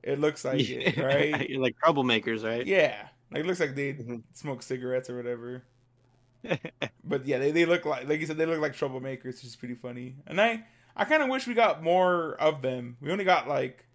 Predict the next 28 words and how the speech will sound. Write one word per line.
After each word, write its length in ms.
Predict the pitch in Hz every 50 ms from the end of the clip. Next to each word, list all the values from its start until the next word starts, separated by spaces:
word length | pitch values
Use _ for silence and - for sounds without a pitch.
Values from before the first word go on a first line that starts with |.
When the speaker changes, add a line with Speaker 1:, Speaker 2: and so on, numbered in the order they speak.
| _ _ _ _ _ _ _ _ -
Speaker 1:
the 80 | 139
Speaker 2:
Two 60 | 139
Speaker 1:
bullying 400 | 135 151 156 151 135 131 143 143
scene 180 | 131 - 143 127
Speaker 2:
episodes. 320 | 120 120 120 123 147 143 143
Speaker 1:
with, 160 | 135 127 -
like, 220 | 139 127 123 120
Yuki, 680 | 123 143 151 143 143 - 143 143 143 147 147 151 143 - _ _ _ _ _ _ _ _ _
and 220 | - - 127 127 131
then 280 | 127 127 131 127 127
Speaker 2:
Yeah. 300 | 123 120 113 110 107 101 98 - - _ _ -
Speaker 1:
the, 340 | 135 127 127 127 131 131 131
uh, 480 | 127 123 120 120 117 117 117 107 - - - - _ _ _ _ _ _ _ _ _ _ _ _ _ _ _ -
Speaker 2:
The 120 | 127 120
swimming 480 | - - 135 127 131 127 127 127 123 123
episode. 840 | 117 - 135 120 - 127 123 123 120 120 120 120 120 120 127 120 - _ _
Speaker 1:
yeah, 220 | - 127 123 123 120
and 160 | 113 131 135
then 100 | 135 135
the 100 | 135 135
one 140 | 131 139 143
Speaker 2:
And 80 | 143
Speaker 1:
episode 180 | 139 131 - 143
where 40 | 139
they're 80 | 139 131
talking 220 | 131 135 135 127
about 120 | 131 120 -
how 360 | - 143 127 127 123 123 120